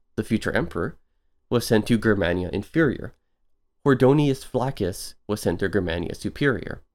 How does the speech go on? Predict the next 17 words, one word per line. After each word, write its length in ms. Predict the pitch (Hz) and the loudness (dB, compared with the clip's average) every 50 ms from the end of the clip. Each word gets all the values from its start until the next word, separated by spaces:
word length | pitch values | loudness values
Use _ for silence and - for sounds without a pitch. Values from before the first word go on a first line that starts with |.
| _ _ _ _ _ _ _ _ _ _ _ _ _ _ _ _ _ _ - | _ _ _ _ _ _ _ _ _ _ _ _ _ _ _ _ _ _ 0
What's 180 | 135 135 - | 0 0 0
counterintuitive 960 | - - - 147 165 202 226 233 214 185 - - - - 120 110 98 82 82 - | -2 -10 -8 -4 -2 0 2 4 4 4 2 0 -2 0 0 2 2 0 0 0
about 280 | 92 - 95 90 - | 0 0 0 0 0
these 200 | - 120 110 - | 0 -4 -4 -4
placements, 640 | - - - - - - - - 78 90 - - - - - | -4 -4 -4 -4 -4 -4 -8 -6 -6 -6 -8 -12 -10 0 4
but 300 | 120 110 - - - - | 6 6 6 4 -2 -4
somewhat 300 | - 170 165 185 175 - | -2 0 2 2 2 0
logical, 640 | 104 101 85 78 76 - 104 - - 101 104 - - | 2 2 2 2 0 -2 -8 -8 -6 -6 -6 -6 -4
is 120 | - 117 - | -2 2 4
that 180 | 113 85 73 | 4 4 4
most 260 | 107 120 170 - - - | 2 0 0 -2 -4 -2
emperors 420 | - 104 90 85 92 92 92 - - | -2 -2 -2 -2 -4 -6 -6 -2 -2
would 100 | 107 107 | -2 -2
appoint 380 | 104 - - 110 104 104 - - _ _ _ - | 0 2 2 2 2 2 -2 -8 _ _ _ -6
relatively 640 | 101 101 95 95 113 - - 139 123 120 123 123 - - | -4 -2 0 0 0 0 0 -2 -2 0 -2 -2 -4 -2
incapable 640 | - 139 165 165 - - 123 120 - 131 139 135 | -2 -2 -2 0 0 -2 -2 -2 -2 -2 -2 0
men 340 | 127 104 85 78 87 98 98 | 0 2 0 0 -2 -2 -6